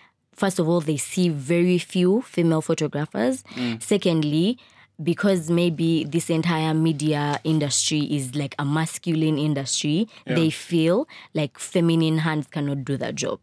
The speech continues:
Speaker 2: Yeah.
Speaker 1: Which I don't blame anyone for thinking like that, but that is exactly why we are here.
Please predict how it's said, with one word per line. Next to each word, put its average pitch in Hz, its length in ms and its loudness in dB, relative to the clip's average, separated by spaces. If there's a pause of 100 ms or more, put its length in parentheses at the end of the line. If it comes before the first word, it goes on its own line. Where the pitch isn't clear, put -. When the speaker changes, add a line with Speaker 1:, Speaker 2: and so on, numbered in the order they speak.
(220)
Speaker 2:
Yeah. 254 240 -8
Speaker 1:
Which - 640 2 (100)
I 180 100 0
don't 254 220 2
blame 220 240 2
anyone 175 320 2
for 156 140 -2
thinking 165 320 -2
like 147 240 -6
that, 160 240 -4
but 156 160 -6
that 202 180 0
is 156 120 0
exactly 151 520 -2
why 147 220 -2
we 135 140 -2
are 113 40 -6
here. - 320 -4